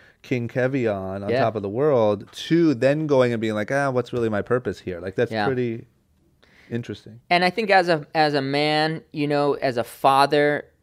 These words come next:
Speaker 2: when you're supposed to provide and you can't, it's
Speaker 1: Yeah.
Speaker 2: the most painful thing.
Speaker 1: Yeah.
Speaker 2: You know, when you can't put food on the table.
Speaker 1: Yeah, yeah.
Speaker 2: You know, and you're trying to, but it's just not working.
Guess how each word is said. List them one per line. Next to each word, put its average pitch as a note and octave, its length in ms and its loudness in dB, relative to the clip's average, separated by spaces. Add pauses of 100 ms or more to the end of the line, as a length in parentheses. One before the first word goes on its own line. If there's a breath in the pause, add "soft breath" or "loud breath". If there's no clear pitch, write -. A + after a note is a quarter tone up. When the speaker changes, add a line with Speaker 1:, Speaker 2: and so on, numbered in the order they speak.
(600)
Speaker 2:
when B2 240 -2
you're C#3 160 2
supposed - 380 -2
to B2+ 80 -6
provide A#2 580 2
and A2 160 -4
you G#2 100 -4
can't, B2+ 440 -4 (200 soft breath)
it's G#2 180 -2
Speaker 1:
Yeah. - 20 -14
Speaker 2:
the B2 100 -2
most G#2+ 460 -4 (580)
painful B2+ 420 -4
thing. D2 320 -12 (160)
Speaker 1:
Yeah. G#2 140 -8 (240 soft breath)
Speaker 2:
You A2 140 -10
know, G2+ 100 -6
when G#2 140 -6
you A2+ 100 -8
can't A#2 460 -4 (280)
put B2 240 -2
food A2+ 220 -4
on F#2+ 140 -6
the F2 80 -12
table. - 420 -14
Speaker 1:
Yeah, G#2 320 -4 (100)
yeah. G#2 220 -8
Speaker 2:
You A2+ 100 -6
know, G#2 140 -4
and G#2+ 80 -4
you're A2 100 -4
trying C3 680 0
to, G#2+ 240 -6
but G2+ 180 -4
it's G#2 140 -10
just G#2+ 180 -10
not G#2 420 -6
working. A2 500 -12